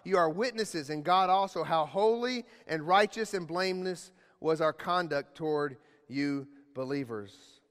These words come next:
Paul's life backed up the gospel. In his classic book called The Reformed Pastor, Richard Baxter, if you haven't read the book, it's a,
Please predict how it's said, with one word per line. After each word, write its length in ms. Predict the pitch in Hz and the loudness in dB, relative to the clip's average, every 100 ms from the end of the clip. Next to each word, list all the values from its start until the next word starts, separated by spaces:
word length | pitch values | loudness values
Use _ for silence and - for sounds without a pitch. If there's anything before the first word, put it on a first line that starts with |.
| _ _ _ | _ _ _
Paul's 420 | - 165 185 175 | 0 4 4 2
life 340 | 170 170 170 151 | 2 2 2 0
backed 340 | 127 165 175 - | -2 0 0 0
up 220 | 175 - | -2 -2
the 100 | 147 | -10
gospel. 720 | 131 147 156 - - 113 95 110 _ _ _ _ _ - | 0 4 4 0 -14 -12 -14 -18 _ _ _ _ _ -8
In 120 | 180 | -6
his 160 | 175 | -6
classic 580 | - 208 226 220 208 156 | -2 4 6 4 -4 -6
book 380 | 151 208 196 - - _ _ _ | -2 -2 -2 -8 -20 _ _ _
called 320 | - 180 175 | 4 6 6
The 80 | 160 | 2
Reformed 500 | 156 - 190 190 170 | -4 -4 -2 0 -2
Pastor, 600 | 139 170 190 - 156 139 | -2 0 0 -2 -8 -6
Richard 320 | 156 165 170 | -6 -6 -6
Baxter, 560 | 143 170 185 - - 139 | 0 2 2 -4 -6 -6
if 100 | 131 | -4
you 80 | 156 | -2
haven't 220 | 170 160 | 0 0
read 240 | 151 165 | 0 -2
the 60 | 139 | -4
book, 260 | 131 170 147 | -4 -6 -6
it's 160 | 123 | -14
a, 80 | 139 | -16